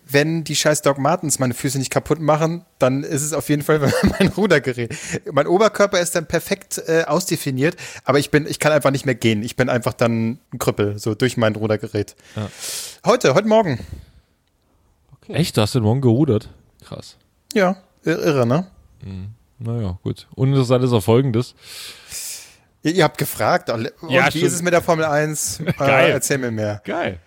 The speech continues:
Speaker 2: Das ist
Speaker 1: Äh, äh, teilen noch ein paar Clips, irgendwie machen noch ein paar Physikeller-Gags, irgendwie, ach, damals die neunziger und dann sind wir glücklich.
Speaker 2: Das ist doch schön. Das ist doch toll. Ich finde, ich finde das immer noch, immer noch faszinierend, obwohl
Speaker 3: Hat
Speaker 2: das
Speaker 3: jetzt,
Speaker 2: Rennen heute
Speaker 3: hat
Speaker 2: natürlich
Speaker 3: jetzt
Speaker 2: wie immer scheiße langweilig war, aber egal.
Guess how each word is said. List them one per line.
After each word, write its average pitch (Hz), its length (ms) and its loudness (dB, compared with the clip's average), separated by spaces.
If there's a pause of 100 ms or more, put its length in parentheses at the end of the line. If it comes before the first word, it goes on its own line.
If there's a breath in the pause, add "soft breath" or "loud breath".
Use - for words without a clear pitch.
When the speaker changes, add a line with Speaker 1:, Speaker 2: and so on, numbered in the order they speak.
(180)
Speaker 2:
Das 180 100 -16 (320)
ist - 100 -10
Speaker 1:
Äh, 156 240 0
äh, 151 60 0
teilen 160 220 2
noch 156 80 4
ein - 40 -14
paar 139 140 0
Clips, 185 340 -2
irgendwie 156 220 -2
machen 147 180 -2
noch 147 80 2
ein 143 80 0
paar 135 480 4
Physikeller-Gags, 143 1120 -2
irgendwie, 139 280 -2
ach, 147 140 2
damals 143 400 0
die 135 80 -4
neunziger 127 540 2
und 120 120 -8
dann 113 100 0
sind 110 140 -10
wir 110 80 -2
glücklich. 101 320 -6
Speaker 2:
Das 110 60 -4
ist 165 100 -8
doch 208 120 4
schön. 233 380 2 (280)
Das - 120 -12
ist - 40 -10
doch 175 80 -6
toll. 180 300 -8 (240)
Ich 135 140 -8
finde, 175 220 -2
ich 165 100 -2
finde 160 140 -6
das 147 100 -2
immer 151 180 -2
noch, 127 140 0
immer 139 260 -4
noch 127 100 -4
faszinierend, 120 420 -2
obwohl 120 200 4
Speaker 3:
Hat 127 60 6
Speaker 2:
das 120 60 -4
Speaker 3:
jetzt, - 80 -6
Speaker 2:
Rennen 123 140 2
heute 123 120 6
Speaker 3:
hat 123 60 0
Speaker 2:
natürlich 131 280 2
Speaker 3:
jetzt 135 100 4
Speaker 2:
wie - 20 2
immer 123 300 2
scheiße 123 460 -2
langweilig 113 420 2
war, 104 200 2
aber 104 200 0
egal. 101 240 -2